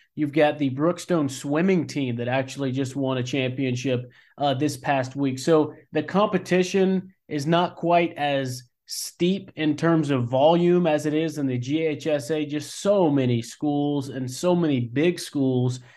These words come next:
from the Atlanta area. That always seemed to be the issue. But specifically with these Hardaway girls, you know, Michaela Johnson here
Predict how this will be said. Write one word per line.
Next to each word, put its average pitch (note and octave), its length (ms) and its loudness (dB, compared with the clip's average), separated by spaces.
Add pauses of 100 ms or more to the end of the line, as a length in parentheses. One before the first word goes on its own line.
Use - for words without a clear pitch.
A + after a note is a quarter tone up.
(140)
from D3 180 2
the C3+ 140 2
Atlanta C3+ 420 0
area. C3+ 480 0
That C3 160 4
always C#3 400 0
seemed C3 240 -2
to C3+ 80 -6
be B2+ 420 0 (380)
the D3 220 4
issue. C#3+ 340 2
But B2+ 160 -2
specifically C4+ 720 0
with E3+ 160 2
these D#3+ 160 -2
Hardaway E3+ 560 0
girls, C#3 680 -2 (520)
you F3+ 140 0
know, D#3+ 280 2
Michaela G#3 640 0
Johnson E3 720 0
here C3+ 520 -4